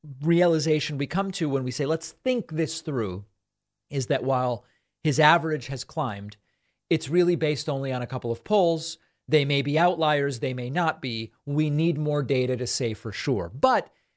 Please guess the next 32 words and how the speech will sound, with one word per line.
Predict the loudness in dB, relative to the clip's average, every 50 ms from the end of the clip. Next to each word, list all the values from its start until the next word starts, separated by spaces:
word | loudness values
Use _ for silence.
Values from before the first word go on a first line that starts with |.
| _ _ -6
he | -4 -2
certainly | -2 -2 0 2 2 2 2 0 -2 -4 -4 -4 -4
seems | -4 -4 -4 -4 -2 -2 -2 -2 -4 -4 -4
to | -6 -6
be | -4 -6 -6 -4
ascending. | -4 -6 -4 -4 -2 -2 -2 -2 -4 -4 -4 -4 -4 -6 -8 -10 _ _ _ _
If | -4 -4 -4 -4 -6
you | -4 -4 -4 -4 -6 -8 -8
track | -8 -6 -2 0 0 2 2 0 -2 -4 -10 -16 -18 _ _ _
social | -6 -4 0 2 2 2 0 0 0 0
media | 0 2 2 2 4 4 2 2 2 0
mentions | 0 -2 -2 -2 -4 -4 -6 -6 -6 -6 -6 -6 -6 -6
and | -8 -8
prominent | -8 -4 -2 0 0 0 -2 -2 -4 -6 -6
interviews, | -4 -2 -2 -2 -2 0 0 0 0 -2 -4 -6 -6
something | -4 -2 -2 0 2 2 2 0 0 -2 -4 -4 -2
is | -2 -2 -2
happening | -2 -2 -2 -2 -4 -6 -6 -6
with | -6 -6 -6
Vivek | -6 -4 -2 -2 -4 -2 -2
Ramaswamy. | -4 -4 -4 -6 -8 -8 -8 -8 -8 -8 -8 -6
Now, | -2 -2
I'm | 0 0
gonna | 0 0
have | 0 -2
a | -2
personal | -2 -2 -2 0 0 -2 -4 -4 -6
story | -4 -2 0 0 0 0
relating | -2 -4 -4 -4 -4 -4 -4 -6
to | -6 -8
Vivek | -6 -4 -4 -4 -4 -6 -10 -10
Ramaswamy | -8 -4 -4 -4 -4 -4 -6 -4 -4 -4 -4 -4 -6 -8